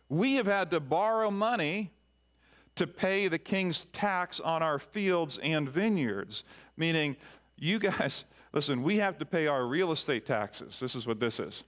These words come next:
"We've gotta pay our real estate taxes. We can't get our quarterlies paid, so we have to take out money just to pay taxes, not only grain, but now taxes." And then it gets even worse. Verse five, "Although we are of the same flesh and blood as our fellow Jews,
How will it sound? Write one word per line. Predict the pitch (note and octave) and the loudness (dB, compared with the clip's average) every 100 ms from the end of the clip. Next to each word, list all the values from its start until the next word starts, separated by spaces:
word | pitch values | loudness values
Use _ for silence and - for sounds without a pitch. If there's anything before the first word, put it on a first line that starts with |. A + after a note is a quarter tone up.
| _ | _
"We've | C3+ E3+ | -4 0
gotta | F3+ E3+ | 0 0
pay | D#3 E3+ D#3 | 0 0 2
our | C3+ B2 | 2 0
real | D#3+ G#3+ | 0 0
estate | F#3+ E3 C#3+ | 0 -2 0
taxes. | D3 C#3+ D3+ D3 | 0 0 -4 -2
We | E3 | -2
can't | F3 D#3+ | 0 0
get | C#3+ C3+ | 0 0
our | C3 | 0
quarterlies | - G3 F3+ D3 C#3 | 0 0 2 0 -2
paid, | - C#3+ C#3+ C#3 - - | 0 0 0 -4 -14 -6
so | C#3 | -2
we | D3 E3+ | 0 2
have | E3 | 0
to | D3 | -4
take | C3 D#3+ D3 - - | -2 -2 -2 -6 -4
out | C#3+ C#3+ - | -2 -2 -2
money | D3 E3 D3+ C#3+ A#2+ _ | -2 0 0 -4 -6 _
just | D#3 F3 - | -2 0 -2
to | D3+ | -2
pay | D3 A#2+ | -2 -2
taxes, | - - G3+ G#3 - C#3+ C3 | -2 -2 -2 -2 -4 -4 0
not | A#2+ | 0
only | D3 G3 D#3+ | 0 0 0
grain, | C3 C3 A2+ | 0 0 -2
but | G#2 | 0
now | B2+ C3 | 0 -2
taxes." | - E3 E3+ D3+ - - | -2 -2 -2 -8 -10 -6
And | C#3+ | 0
then | E3 | 0
it | D3 | 0
gets | C#3+ C#3+ | -2 0
even | D3 B2+ C3+ | -2 0 0
worse. | E3+ D#3 - | 0 0 -2
Verse | C3+ B2 | -2 -2
five, | - D#3+ C#3 - - - - - | 0 0 0 -4 -20 -20 -12 -2
"Although | E3 E3+ D#3+ | 0 2 2
we | F3+ G#3+ | 2 2
are | G3+ | 2
of | F3+ | 0
the | D3+ | -2
same | - F#3 F#3 | 0 0 0
flesh | - F3 E3 - | -2 -2 -2 -2
and | D3 | -2
blood | C#3+ D3 D3 | 0 0 0
as | C#3+ D3+ | 0 0
our | C#3+ B2+ | 0 -2
fellow | - E3+ E3 D#3 | 0 0 2 0
Jews, | A2+ G#2+ A2 F3 | -2 -4 -2 -2